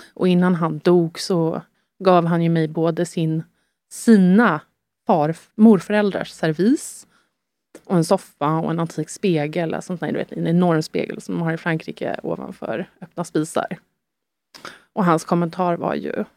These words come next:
eh, "Du är den enda i släkten som uppskattar antikviteter som jag gör. Jag vill liksom att du ska ha de här."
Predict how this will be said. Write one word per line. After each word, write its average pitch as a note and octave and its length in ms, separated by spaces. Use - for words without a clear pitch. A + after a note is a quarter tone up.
eh, D#3 580
"Du F3+ 120
är F3+ 100
den F3 60
enda F3 340
i F3 40
släkten - 360
som D3 140
uppskattar E3+ 400
antikviteter E3 600
som - 120
jag - 160
gör. - 220
Jag E3 160
vill E3 160
liksom E3 240
att D#3+ 80
du D#3+ 80
ska - 200
ha G3 100
de D#3+ 120
här." - 220